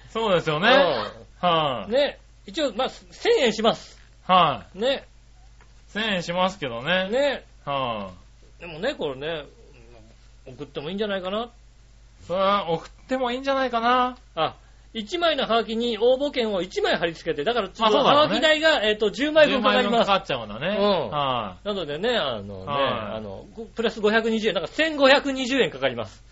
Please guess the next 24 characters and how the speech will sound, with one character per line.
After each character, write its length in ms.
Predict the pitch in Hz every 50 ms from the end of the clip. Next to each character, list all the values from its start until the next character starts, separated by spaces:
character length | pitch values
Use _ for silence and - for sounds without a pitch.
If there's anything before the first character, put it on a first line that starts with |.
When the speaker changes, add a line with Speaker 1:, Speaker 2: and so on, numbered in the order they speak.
| - -
Speaker 1:
は 140 | 156 156 147
い 20 |
は 60 | 139
い 20 | 135
は 680 | 135 120 113 113 117 107 101 98 104 104 92 90 180
い 60 | 220
は 60 | 247 254
い。 20 | 233
Speaker 2:
ね。 100 | - - - - -
千 160 | - 196 202 202
五 80 | 208
百 220 | 196 196 190 202 202
二 120 | 202 208
十 100 | 190 214
円 80 | 202 180
か 100 | 180 180
け 80 | 208 226
る 140 | 214 214
と、 320 | 214 302 294 285 220 - - - -
Speaker 1:
は 360 | - 156 151 139 123 101 90 - - - - -
い。 40 | 165
Speaker 2:
十 200 | 147 226 339 440 - - - 330
票。 380 | 233 175 131 101 92 - - - - - - 151
Speaker 1:
十 240 | 175 277 311 294